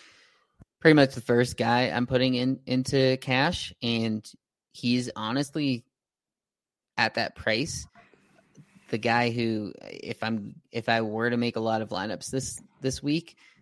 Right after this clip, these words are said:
like, I might try to get over the field, and he's already going to be pretty highly owned. So let's say he's thirty percent owned, then I'd probably still try to get fifty percent at least of him. So, um, he's definitely a guy I'm pretty high on this week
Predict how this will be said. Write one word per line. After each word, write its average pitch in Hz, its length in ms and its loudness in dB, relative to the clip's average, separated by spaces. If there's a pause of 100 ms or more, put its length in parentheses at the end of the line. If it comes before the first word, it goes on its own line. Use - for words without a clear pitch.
(120)
like, - 320 -6
I 113 80 0
might 113 420 0
try 127 160 2
to 117 80 0
get 113 160 -2
over 113 240 -2
the 110 80 -4
field, 117 360 -2
and 113 100 -6
he's 117 260 -4
already 110 360 -2
going 107 340 -8
to - 120 -14
be 113 180 -4
pretty 117 260 -4
highly 120 340 0
owned. 131 260 -2
So 110 300 -4 (260)
let's 120 140 -4
say 123 160 4
he's 117 360 -2 (280)
thirty 117 260 4
percent 117 400 0
owned, 135 480 -2
then 104 380 -2 (220)
I'd 104 240 -6
probably 110 400 -2
still 110 260 -4
try 110 180 2
to 107 80 -2
get 107 280 -4
fifty - 300 -12
percent 113 480 -2
at 113 120 -2
least 131 260 0
of - 100 -12
him. - 220 -10
So, 104 260 -2 (320)
um, 110 360 -2
he's - 260 -6
definitely 131 400 2
a 123 40 2
guy 117 200 6
I'm 110 120 -2
pretty 110 260 -4
high 110 200 -2
on 110 140 -4
this 110 200 -8
week 113 380 -8